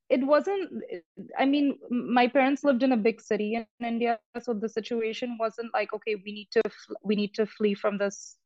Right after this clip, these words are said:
part of the, the country. It's just, you know, not safe," or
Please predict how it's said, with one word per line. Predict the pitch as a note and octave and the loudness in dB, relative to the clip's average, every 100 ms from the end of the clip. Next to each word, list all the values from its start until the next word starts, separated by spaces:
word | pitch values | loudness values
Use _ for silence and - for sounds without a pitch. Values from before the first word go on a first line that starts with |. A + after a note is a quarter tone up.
| _ | _
part | G#3+ G#3 | 0 0
of | G3+ | 0
the, | G#3 G3+ G3 - | 0 0 0 -4
the | G#3 | -6
country. | G#3 G3+ - G3 | -4 -4 -2 -2
It's | F#3+ - | -2 -8
just, | G3+ _ _ G#3 | -10 _ _ -6
you | |
know, | G3+ F#3+ | -2 2
not | F#3+ F#3+ | 2 2
safe," | - G#3 G3 F#3+ | 2 2 4 0
or | G3+ F#3+ F#3 F#3 | 0 2 2 0